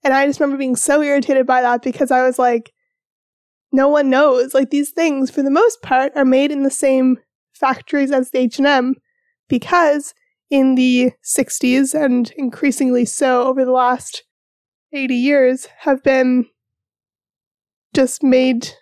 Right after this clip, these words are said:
in the same places. They're not artisanal anymore because they wanted to make more money, right? They wanted to democratize, in air quotes, their brand. And a really interesting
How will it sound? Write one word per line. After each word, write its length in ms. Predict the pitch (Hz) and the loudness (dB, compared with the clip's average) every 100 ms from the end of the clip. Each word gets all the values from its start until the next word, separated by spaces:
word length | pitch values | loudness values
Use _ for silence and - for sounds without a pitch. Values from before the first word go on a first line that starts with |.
| _ | _
in 60 | 285 | -2
the 80 | 269 | 0
same 260 | - 277 | 2 0
places. 360 | 262 302 311 240 | 2 0 0 0
They're 120 | 269 | 0
not 340 | 269 277 294 - | 2 2 0 0
artisanal 680 | 262 247 339 320 - 269 | -2 -2 -4 -4 -2 0
anymore 400 | 254 254 247 254 | 2 2 2 0
because 640 | 247 247 - 285 277 269 - _ _ _ _ | 0 -4 0 0 0 -2 -12 _ _ _ _
they 100 | - | 0
wanted 360 | 277 262 262 247 | 2 2 2 0
to 100 | - | 0
make 220 | 262 247 | -2 0
more 140 | 294 262 | -2 -2
money, 300 | 254 254 294 - - | -2 -2 -4 -8 -4
right? 260 | 285 339 359 - _ _ - _ | 0 0 -4 -14 _ _ -20 _
They 60 | 302 | 0
wanted 220 | 277 269 | 2 0
to 180 | - 269 | 0 0
democratize, 840 | - 262 262 269 262 285 269 254 | 2 2 2 -2 -2 0 2 0
in 80 | 262 | 0
air 160 | 262 269 | 0 0
quotes, 500 | - 254 254 - - _ _ _ _ | 0 0 0 -6 -16 _ _ _ _
their 140 | 277 254 | 0 0
brand. 540 | 320 285 262 269 - _ _ _ _ _ _ _ | 2 2 0 -2 -4 _ _ _ _ _ _ _
And 140 | 277 269 | 0 2
a 60 | 262 | 2
really 260 | 302 339 | 2 2
interesting 1000 | 320 269 262 - 262 - 277 254 254 254 | 2 2 2 0 -2 0 0 2 0 -2